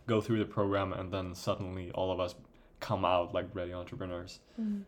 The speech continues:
Speaker 1: But I think just, I mean, speaking to people in class and listening to alumni, like, that's not the case. Like, um,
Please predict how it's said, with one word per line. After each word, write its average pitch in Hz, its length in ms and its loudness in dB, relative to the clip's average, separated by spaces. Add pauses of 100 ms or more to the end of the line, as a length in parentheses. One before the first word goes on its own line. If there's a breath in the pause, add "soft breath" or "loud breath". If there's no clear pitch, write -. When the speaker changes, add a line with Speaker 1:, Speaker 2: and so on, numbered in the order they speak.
(120)
Speaker 1:
But 92 180 -2
I 92 140 0
think - 380 -8 (760)
just, - 360 -4
I 107 60 4
mean, 92 140 -2
speaking 101 340 0
to 90 80 -8
people 95 240 -4
in 90 80 -8
class 101 380 2
and 90 80 -6
listening 95 300 -6
to - 100 0
alumni, 92 400 2
like, 90 180 -6
that's 92 220 -2
not 90 140 -2
the 87 60 -8
case. 92 380 -4
Like, 92 140 -6 (1120 loud breath)
um, 90 420 2